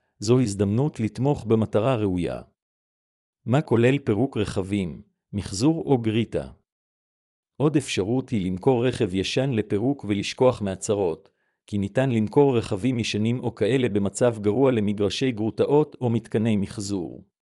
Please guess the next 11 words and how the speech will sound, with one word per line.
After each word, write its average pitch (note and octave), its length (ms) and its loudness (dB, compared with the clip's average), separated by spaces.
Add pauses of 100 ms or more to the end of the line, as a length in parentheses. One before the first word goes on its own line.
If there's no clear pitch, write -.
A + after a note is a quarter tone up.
(640)
מקומות G#2+ 500 -2
אלו A#2 220 2
מתעניינים G#2 640 -2
בתכולת A#2+ 480 0
המתכת A2 560 0
ובשאר B2+ 480 0
החומרים A2 520 0
הניתנים A#2+ 580 0
למחזור B2+ 600 0
בתוך - 340 0
המכונית. G2 720 -6